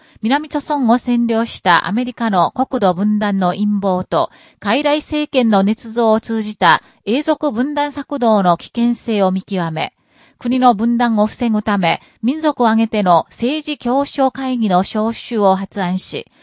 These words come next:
その実現を目指す戦いを精力的に導いた。キム・イルソン主席の愛国的な発案は、朝鮮人民皆の絶大な支持と歓迎を受け、チュチェ三十七年、千九百四十八年四月十九日から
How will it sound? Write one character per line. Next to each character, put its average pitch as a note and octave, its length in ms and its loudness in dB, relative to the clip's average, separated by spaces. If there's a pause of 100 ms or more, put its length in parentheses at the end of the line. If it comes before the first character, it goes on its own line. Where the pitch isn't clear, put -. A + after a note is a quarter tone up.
(240)
そ C4+ 160 -4
の C4+ 100 2
実 A3+ 240 -6
現 B3 220 2
を A3+ 80 6
目 A3 100 2
指 A#3 140 0
す - 140 -10
戦 G#3 420 -4
い G3 160 2
を E3+ 200 6
精 A#3+ 260 -2
力 B3+ 180 -6
的 A3+ 260 -6
に F#3+ 120 -2
導 E3 460 -8
い - 40 -20
た。 - 240 -10 (1040)
キ C#4 100 -4
ム・ C#4+ 60 -2
イ D4+ 40 -2
ル D4 40 -6
ソ A#3 160 0
ン B3 60 0
主 - 80 -6
席 A#3+ 320 -2
の F3+ 260 2
愛 A#3+ 140 -2
国 - 140 -12
的 A#3+ 300 -6
な G3 120 0
発 A3 260 -6
案 G#3+ 180 0
は、 E3+ 280 2 (200)
朝 A#3 140 -2
鮮 D#4+ 180 -4
人 D#4 140 -8
民 C4 160 -2
皆 A3 240 2
の F3+ 260 2
絶 G3 300 -6
大 D4+ 180 -2
な C#4+ 140 0
支 - 280 -8
持 A3 40 -14
と F3+ 180 4
歓 A#3 320 -2
迎 A3 240 0
を F#3+ 100 0
受 F3+ 120 -10
け、 D#3+ 240 -4 (380)
チ - 100 -10
ュ - 40 -16
チ D4+ 100 -2
ェ D4 40 0
三 C#4+ 300 -6
十 F3 200 -2
七 F3 260 -4
年、 D#3 280 -8 (280)
千 C4 260 -2
九 B3+ 220 -4
百 G#3+ 280 0
四 A#3+ 280 0
十 G3 160 0
八 G#3 260 -6
年 F#3+ 240 -2
四 - 140 -6
月 C4 300 -2
十 A3 220 -6
九 A#3 120 -6
日 A3+ 240 -2
か F#3 160 -2
ら D#3 180 2